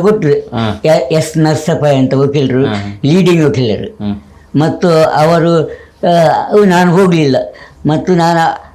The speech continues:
Speaker 1: ಅವರ ಹತ್ರ ಒಂದು ಕಾಂಟ್ಯಾಕ್ಟ್ ಸರ್ಟಿಫಿಕೇಟ್ ಕೇಳಿದೆ.
Speaker 2: ಹ್ಮ್.
Speaker 1: ನನಗೆ ನಾರಾಯಣಾಚಾರ್ಯ ಅಂತ ಒಬ್ರು ಇದ್ದಾರೆ ವಕೀಲರು.
Speaker 2: ಹ್ಮ್.
Speaker 1: ನಾನು ಅಲ್ಲಿ ಅಂದ್ರೆ ಕದ್ರಿ ಕಂ-, ಪಂಪ್ವೆಲ್‌ನಲ್ಲಿ
Speaker 2: ಹ್ಮ್.
Speaker 1: ನಾನು ಎಲ್ಲರ ಕಡೆಗೆ, ಎಲ್ಲರ ಕೆಲಸಕ್ಕೂ ನಾನೇ ಬೇಕು.
Speaker 2: ಹ್ಮ್, ಹ್ಮ್, ಹ್ಮ್.
Speaker 1: ಒಂದು ಮದುವೆ ಆದ್ರೆ ಸಹ ಎಂತಾದ್ರೂ ಆದ್ರೆ ಸಹ ನಾನೇ ಬೇಕು.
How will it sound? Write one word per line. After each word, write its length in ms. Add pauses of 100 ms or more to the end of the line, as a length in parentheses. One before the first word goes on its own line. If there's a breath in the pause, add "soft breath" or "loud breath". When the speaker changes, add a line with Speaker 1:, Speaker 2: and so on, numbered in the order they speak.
(120)
Speaker 1:
ಅವರ 320
ಹತ್ರ 140
ಒಂದು 320
ಕಾಂಟ್ಯಾಕ್ಟ್ 520
ಸರ್ಟಿಫಿಕೇಟ್ 560
ಕೇಳಿದೆ. 640
Speaker 2:
ಹ್ಮ್. 160 (260)
Speaker 1:
ನನಗೆ 460 (180 loud breath)
ನಾರಾಯಣಾಚಾರ್ಯ 800
ಅಂತ 200
ಒಬ್ರು 280
ಇದ್ದಾರೆ 320
ವಕೀಲರು. 480
Speaker 2:
ಹ್ಮ್. 340
Speaker 1:
ನಾನು 220
ಅಲ್ಲಿ 380
ಅಂದ್ರೆ 560
ಕದ್ರಿ 300
ಕಂ-, 400
ಪಂಪ್ವೆಲ್‌ನಲ್ಲಿ 1000
Speaker 2:
ಹ್ಮ್. 260
Speaker 1:
ನಾನು 320
ಎಲ್ಲರ 540
ಕಡೆಗೆ, 260
ಎಲ್ಲರ 400 (180)
ಕೆಲಸಕ್ಕೂ 460
ನಾನೇ 300
ಬೇಕು. 300
Speaker 2:
ಹ್ಮ್, 480
ಹ್ಮ್, 180
ಹ್ಮ್. 200
Speaker 1:
ಒಂದು 200
ಮದುವೆ 360
ಆದ್ರೆ 260
ಸಹ 120
ಎಂತಾದ್ರೂ 500
ಆದ್ರೆ 380
ಸಹ 120
ನಾನೇ 300
ಬೇಕು. 440